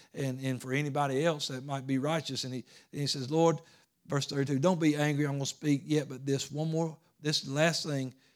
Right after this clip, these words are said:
what if there's ten?" And the Lord said, "I will not destroy it for ten's sake." If I find ten, ten people in Sodom and Gomorrah, t-, just ten,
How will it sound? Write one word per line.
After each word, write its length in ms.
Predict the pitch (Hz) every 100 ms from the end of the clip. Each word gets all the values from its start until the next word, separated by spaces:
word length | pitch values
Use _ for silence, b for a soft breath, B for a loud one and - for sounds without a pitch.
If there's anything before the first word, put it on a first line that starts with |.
| b b
what 220 | 147 190
if 160 | 190 -
there's 260 | 185 160 -
ten?" 580 | - 147 131 101 156 - _ _ _ _ _ _ _ _ _ _ -
And 120 | 127
the 60 | 120
Lord 300 | 135 131 123
said, 260 | - 123
"I 100 | 123
will 300 | 120 123 151
not 260 | 147 147 147
destroy 540 | 127 - - 139 123
it 180 | 113 104
for 220 | - 120 113
ten's 680 | - 135 120 110 104 - - _ _ _ _
sake." 320 | - - 107
If 100 | 98
I 80 | 147
find 280 | 160 165 156
ten, 280 | 180 175 160 -
ten 280 | - 185 180
people 420 | - 185 - 156
in 80 | 139
Sodom 380 | - 160 147 143
and 100 | 139
Gomorrah, 380 | 135 123 123 - b b _
t-, 160 | - - _
just 320 | 233 214 -
ten, 500 | - 220 277 147 98